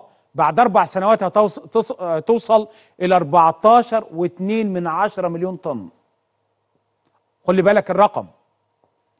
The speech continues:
يبقى أنت تستهدف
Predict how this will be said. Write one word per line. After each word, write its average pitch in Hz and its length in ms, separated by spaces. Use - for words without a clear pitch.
يبقى 151 280
أنت 143 260
تستهدف 165 680